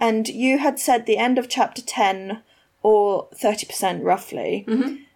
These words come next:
Speaker 1: And on my Kindle, that says it's only seventeen percent of the book. So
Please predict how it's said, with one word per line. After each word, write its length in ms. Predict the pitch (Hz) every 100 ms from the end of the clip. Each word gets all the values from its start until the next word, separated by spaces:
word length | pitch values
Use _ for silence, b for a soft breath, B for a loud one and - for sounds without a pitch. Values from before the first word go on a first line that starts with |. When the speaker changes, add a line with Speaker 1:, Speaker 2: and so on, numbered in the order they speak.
| _ -
Speaker 1:
And 340 | 233 233 226 -
on 180 | 254 277
my 160 | 294 285
Kindle, 440 | 285 320 285 233 196
that 220 | 208 -
says 240 | - 220
it's 160 | 208 233
only 220 | 226 233
seventeen 600 | 233 226 226 226 247 233
percent 340 | 220 - - -
of 140 | 208
the 60 | 202
book. 520 | 208 277 - - - _ _ _ _ _ _ _ _ _ _ _ _
So 600 | - - 302 294 285 285